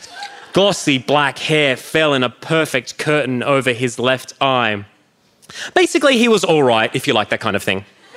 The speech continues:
So obviously, Will doesn't know he's gay at this point, but all right. I wish I could tell you, though, that in the fifteen years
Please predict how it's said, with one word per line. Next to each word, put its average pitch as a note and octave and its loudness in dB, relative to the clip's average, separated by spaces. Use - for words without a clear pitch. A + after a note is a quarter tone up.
So F#3 0
obviously, C3+ 0
Will D3 2
doesn't B2+ -2
know A2 0
he's A2+ -6
gay A2+ 2
at F#2+ -4
this - -4
point, A2 -2
but A2 2
all E3+ 4
right. A2+ 2
I G#3+ 4
wish C4 0
I G3+ 2
could F#3+ -2
tell C#3+ 0
you, C3 0
though, A#2 0
that D3 0
in D3+ 2
the C#3 2
fifteen F3+ -2
years A#2+ 0